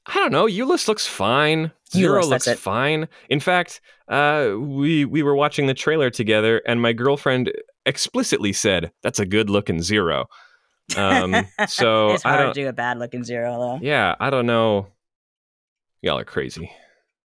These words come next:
Speaker 2: Yeah, y'all are crazy. There you go.
Speaker 1: Yeah.
Speaker 2: Zero is always okay. As Eric Van Allen says, "Zero is for everyone."
Speaker 1: Yeah, I think it's fine. I,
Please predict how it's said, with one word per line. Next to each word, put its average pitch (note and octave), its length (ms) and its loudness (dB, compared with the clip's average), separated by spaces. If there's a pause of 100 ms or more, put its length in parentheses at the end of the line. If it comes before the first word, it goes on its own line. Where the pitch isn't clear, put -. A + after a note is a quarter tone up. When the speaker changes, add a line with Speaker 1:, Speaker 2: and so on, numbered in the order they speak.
(560)
Speaker 2:
Yeah, G#2 160 -2
y'all G3 200 2
are F3 40 -6
crazy. D#3 400 -2
There E3 120 2
you D3 140 0
go. B2 400 -2
Speaker 1:
Yeah. A1 200 -8
Speaker 2:
Zero D#3+ 300 0
is C#3+ 80 -2
always C3+ 280 0
okay. A#2+ 400 -6
As A2+ 140 -8
Eric C3 220 -2
Van B2+ 160 -2
Allen B2+ 220 0
says, B2+ 240 -2
"Zero B2+ 260 2
is B2 200 -4
for B2+ 180 0
everyone." A2 500 -2
Speaker 1:
Yeah, G2 260 -8
I A3+ 100 0
think F3+ 120 -2
it's B2+ 120 -2
fine. A2 340 0
I, F3 140 0